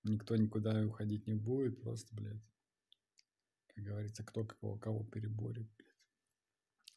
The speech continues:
Ну, а вы не поддавайтесь истерике, не покупайте там эти сраные доллары, блядь.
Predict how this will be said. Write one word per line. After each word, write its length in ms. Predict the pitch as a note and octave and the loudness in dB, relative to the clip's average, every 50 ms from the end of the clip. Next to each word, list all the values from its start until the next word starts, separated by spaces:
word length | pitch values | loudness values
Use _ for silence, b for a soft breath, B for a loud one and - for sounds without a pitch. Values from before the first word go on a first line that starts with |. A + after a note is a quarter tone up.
| B B B B B B B | B B B B B B B
Ну, 180 | - B2+ E3+ A3+ B3 | 0 2 6 6 8
а 120 | A#3 F#3+ | 8 8
вы 500 | C#3+ C3 D#3 F3+ F3+ E3 C#3+ A#2+ A2 G2+ F#2+ | 8 8 8 8 10 10 10 10 8 6 6
не 120 | G#2+ A#2 A#2 | 4 4 4
поддавайтесь 760 | A#2 B2 A2+ A#2 B2 B2 B2+ C3 B2+ B2 A2+ - - - - | 4 4 6 6 8 10 10 10 10 10 8 4 0 -2 0
истерике, 640 | A2+ G#2+ - - D3 D3+ D3 C3+ A#2 - - A2+ A2+ | 0 -2 0 2 2 4 4 4 2 0 -2 -4 -2
не 480 | G#2 G#2 G#2+ G#2+ G#2+ A2 G#2+ A2 A2+ | -2 -2 -2 0 2 2 4 4 4
покупайте 640 | A2+ A2 A2 - - A2 - A#2 A2 A2 A2 - - A2 | 2 0 -2 -4 -4 0 2 2 2 2 0 -4 -8 -6
там 260 | - G#2+ G#2 G#2+ G#2+ | -4 -2 -2 -2 -4
эти 160 | G#2+ A2 - | -6 -8 -10
сраные 400 | - - G#2+ G#2+ A2 G#2+ G#2+ G#2+ | -10 -6 -4 -2 0 2 2 2
доллары, 440 | G2+ G2+ G#2+ A#2+ B2+ B2+ A#2 A2 A2 | 2 2 4 4 4 4 4 2 0
блядь. 320 | G#2+ G2+ G#2 G#2+ A2 A2 | -2 -2 -2 -4 -4 -6